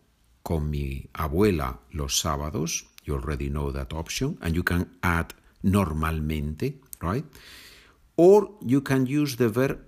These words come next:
soler. And you can say, "Suelo comer con mi abuela los sábados." And you don't need to say normalmente, because soler means to do something usually.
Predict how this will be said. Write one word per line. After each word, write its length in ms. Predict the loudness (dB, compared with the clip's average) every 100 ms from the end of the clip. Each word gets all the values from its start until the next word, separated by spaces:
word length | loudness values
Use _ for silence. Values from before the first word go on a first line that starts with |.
| 0
soler. 520 | 2 4 4 4 0 -6 -20 _ _ _ _ _ _ _
And 140 | -2 -2
you 100 | 0
can 180 | -2
say, 420 | 0 0 0 -2 -8 _ _ _ -6
"Suelo 800 | 0 4 6 6 4 0 -2 _ _ -6
comer 540 | 0 2 4 0 -4 -16 _ _
con 240 | -2 0 0
mi 80 | -2
abuela 560 | 0 0 0 -2 -4 -10 -8
los 280 | -4 -2 -2
sábados." 580 | -4 -6 -12 -16 -16 -18 _ _ _ -2
And 200 | 0 2
you 180 | 2
don't 200 | 2 2
need 180 | 0 0
to 100 | 0
say 420 | 0 4 2 0 -8 _ _ -2
normalmente, 1000 | 2 2 2 2 2 2 2 0 -6 -10 -16 _
because 440 | -4 0 0 0 -2 _
soler 600 | 0 4 4 4 2 0 0
means 440 | 2 2 2 -4 -10 -14 0
to 140 | 2
do 160 | 2 2
something 580 | 2 0 -2 -2 -4 -2
usually. 680 | 0 2 2 -2 -4 -6